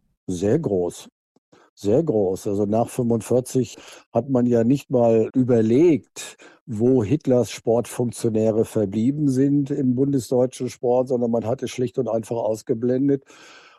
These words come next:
Beziehungsweise hat alte Heroen wie Tull Hader und etliche andere, die ja nun wirklich in das N-S-System nicht verstrickt gewesen <laughs> sind, sondern beteiligt gewesen sind. Verstrickt ist für mich ein Ausdruck der Verniedlichung von Beteiligung.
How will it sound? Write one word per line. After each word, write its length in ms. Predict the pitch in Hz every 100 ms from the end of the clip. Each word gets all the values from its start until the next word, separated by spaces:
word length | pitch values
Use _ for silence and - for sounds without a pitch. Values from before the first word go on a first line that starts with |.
| _
Beziehungsweise 880 | 135 123 - 131 120 127 120 127 110
hat 280 | 117 - - -
alte 300 | 117 123 120
Heroen 600 | 101 120 113 123 135 120
wie 120 | 113
Tull 260 | - 95
Hader 460 | 98 113 123 131 123
und 180 | 120 113
etliche 440 | 120 127 113 120
andere, 380 | 113 127 135 127
die 160 | 120 120
ja 140 | 117
nun 220 | 120 113
wirklich 320 | 123 127 117
in 100 | 131
das 160 | 117 110
N-S-System 800 | 135 113 123 - 123 - 123 117
nicht 160 | 117 120
verstrickt 520 | 120 107 - 120 -
gewesen 480 | 123 120 127 127 113
<laughs> 0 |
sind, 420 | - - 143 135
sondern 320 | 113 113 107
beteiligt 580 | 104 101 127 151 120 -
gewesen 360 | 117 104 104 117
sind. 200 | 110 - - -
Verstrickt 500 | - 113 - 123 123
ist 100 | 123
für 140 | - 113
mich 160 | 117
ein 140 | 120 110
Ausdruck 420 | 104 120 - 110
der 120 | 117
Verniedlichung 680 | - 107 123 170 120 - 101
von 220 | 95 101
Beteiligung. 680 | 95 - 107 113 120 107 131